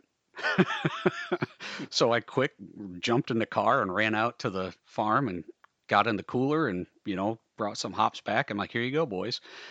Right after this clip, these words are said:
um, and girls." There were, it was a boy and girl event. And, uh, and that's how our hops got into Common Thread, and it just sort of always continued that way. And it wouldn't have happened if I hadn't crashed their beer party. Um,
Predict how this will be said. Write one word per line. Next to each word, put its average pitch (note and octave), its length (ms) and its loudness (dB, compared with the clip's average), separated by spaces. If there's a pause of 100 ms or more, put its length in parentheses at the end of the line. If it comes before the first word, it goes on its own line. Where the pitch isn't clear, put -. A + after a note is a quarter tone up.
(220)
um, F#2+ 380 -2
and G#2 240 2
girls." F2+ 360 -2 (360)
There F2 100 -6
were, E2+ 160 -6 (680)
it - 60 -12
was F2+ 120 -8
a F#2 60 -6 (140)
boy F#2 200 -2
and E2 120 -10
girl F2+ 300 -6
event. F2 380 -8 (440)
And, G2+ 280 0
uh, F2+ 220 0 (180)
and G2 160 -2
that's A2+ 180 0
how A#2 160 -2
our G#2+ 120 0
hops D#3+ 340 -2
got F#2+ 160 -2
into G2 160 -6
Common G2+ 320 -8
Thread, C3+ 320 -6
and F2 120 -8
it F2+ 80 -10
just F#2+ 240 -4
sort G2 320 -2
of G2+ 100 -6 (360)
always F#2+ 340 -4
continued A2+ 580 -6
that D2 260 -18
way. - 160 -18 (300)
And F#2+ 300 -2
it F#2+ 140 0
wouldn't A2+ 240 0
have G2+ 80 -4 (120)
happened G#2+ 280 -2
if - 160 -8
I F2 160 -8 (760)
hadn't F#2+ 400 -6
crashed - 360 0
their F2+ 160 -8
beer F2 200 -8
party. D#2+ 340 -12 (340)
Um, F#2 360 -2